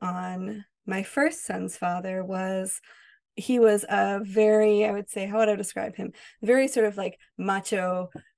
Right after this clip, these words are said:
Speaker 1: Peruvian man who was often very jealous, but he was also, like, very s-,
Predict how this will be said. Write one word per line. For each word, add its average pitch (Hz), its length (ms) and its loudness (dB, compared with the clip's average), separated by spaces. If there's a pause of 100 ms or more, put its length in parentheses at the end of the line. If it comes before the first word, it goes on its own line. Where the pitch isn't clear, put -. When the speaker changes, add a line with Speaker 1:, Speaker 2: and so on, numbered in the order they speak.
(120)
Speaker 1:
Peruvian 185 760 4 (200)
man 180 500 0
who 185 420 2
was 190 160 4
often 190 360 -4
very 190 240 -4
jealous, 214 560 2
but 185 100 -4
he 196 120 -2
was 190 120 -4
also, 185 320 -6
like, 180 200 -4
very 185 160 -6
s-, - 240 -8